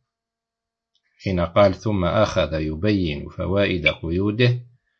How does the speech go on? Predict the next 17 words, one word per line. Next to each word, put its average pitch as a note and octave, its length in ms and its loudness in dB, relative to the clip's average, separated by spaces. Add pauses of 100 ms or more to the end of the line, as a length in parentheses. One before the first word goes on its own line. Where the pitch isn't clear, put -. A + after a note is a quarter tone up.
(440)
وما B2 800 6
احترز A2 640 6
بها G2+ 560 2
عن F2+ 260 2
المرسل F#2 840 0
والمنقطع F2+ 840 -2
والمعضل F#2 960 -2
والشاذ، G2+ 580 0 (1120)
وما B2+ 720 6
فيه A#2+ 400 2
علة G#2+ 280 4
قادحة، G2 840 0
وما A#2+ 320 4
في A2+ 240 2
راويه A2+ 560 4
نوع G2+ 320 4
جرح. F2 380 0